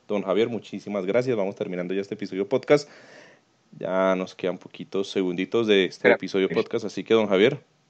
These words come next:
Speaker 2: <laughs> Don Andrés, muchísimas gracias, muchísimas gracias a todos. Contra Godardia en mis redes sociales, muchas gracias. Hasta el día lunes que vamos a hacer el podcast Chiringuito sobre Venezuela.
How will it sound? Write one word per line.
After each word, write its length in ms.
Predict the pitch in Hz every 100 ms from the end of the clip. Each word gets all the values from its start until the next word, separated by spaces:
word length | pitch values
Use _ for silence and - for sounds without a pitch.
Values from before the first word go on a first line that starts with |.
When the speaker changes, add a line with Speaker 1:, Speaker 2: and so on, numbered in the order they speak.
| _ _ _ _ -
Speaker 2:
<laughs> 360 | 135 139 143 143 - - _ - _ - - - _ _ _ - 208 202 175 - - - _ -
Don 140 | 104
Andrés, 200 | 104 117
muchísimas 480 | 135 127 123 135 139
gracias, 280 | 123 139 156
muchísimas 420 | 123 110 117 127
gracias 280 | 110 101 117
a 100 | 113
todos. 320 | 120 139 139
Contra 320 | - 110 107
Godardia 440 | 98 95 92 92 110
en 80 | 117
mis 120 | 107
redes 220 | 95 95
sociales, 640 | 92 - 143 151 151 147 123
muchas 320 | 95 92 92
gracias. 720 | 120 135 135 123 127 123 - - - - -
Hasta 260 | 92 -
el 80 | 95
día 220 | 95 117
lunes 340 | 139 151 147 147
que 100 | 120
vamos 140 | 110 127
a 20 |
hacer 180 | 123 110
el 160 | 110
podcast 500 | 107 123 - 127 117
Chiringuito 720 | - 123 107 101 101 90 107
sobre 680 | 101 - 120 113 110 110 113
Venezuela. 1040 | 107 110 110 110 110 - 113 113 104 85